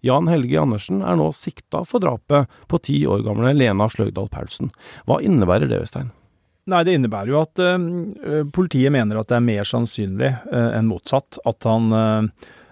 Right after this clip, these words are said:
Speaker 2: eh, også kan knyttes til det drapet. Eh, og så er jo viktig å si da, at det er en, eh, det er jo en del av denne saken som fortsatt er under etterforskning, og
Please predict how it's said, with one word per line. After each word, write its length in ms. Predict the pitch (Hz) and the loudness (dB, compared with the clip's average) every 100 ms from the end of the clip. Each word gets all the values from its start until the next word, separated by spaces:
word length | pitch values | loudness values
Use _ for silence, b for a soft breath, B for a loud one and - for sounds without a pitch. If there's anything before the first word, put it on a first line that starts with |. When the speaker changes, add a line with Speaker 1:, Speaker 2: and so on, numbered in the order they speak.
| B 107 | B -4
Speaker 2:
eh, 120 | 110 | -2
også 400 | 104 - - 110 | -4 -6 -2 -2
kan 160 | 110 110 | 0 -2
knyttes 320 | 120 113 95 | -2 -4 -4
til 160 | - 98 | -2 -2
det 160 | 95 98 | 0 -2
drapet. 340 | 90 - 196 208 - | -4 -2 -2 -2 -2
Eh, 160 | 123 120 | 2 2
og 140 | 120 | 0
så 160 | - 123 | 0 2
er 80 | 101 | 2
jo 340 | 117 127 127 127 | 2 2 2 0
viktig 360 | 131 127 127 | -2 -2 -2
å 40 | 120 | 0
si 180 | 120 143 | 0 2
da, 100 | - | 0
at 100 | - - | -4 0
det 80 | 117 | 2
er 260 | 107 101 | 2 2
en, 160 | 110 110 | 2 2
eh, 320 | 110 107 107 | 2 0 0
det 160 | 110 113 | 0 0
er 140 | 98 | 0
jo 100 | 107 110 | 0 0
en 100 | 107 | 0
del 200 | 98 98 | 0 0
av 120 | 101 | 0
denne 460 | 98 98 101 101 - | 0 -2 -2 -4 -4
saken 340 | 113 - 107 | -4 -2 -4
som 80 | 104 | -4
fortsatt 300 | 101 - 101 | -6 -4 -4
er 160 | 92 | -2
under 100 | 107 | -4
etterforskning, 540 | 117 - 95 - 127 123 | -6 -8 -8 -4 0 2
og 140 | 110 | 2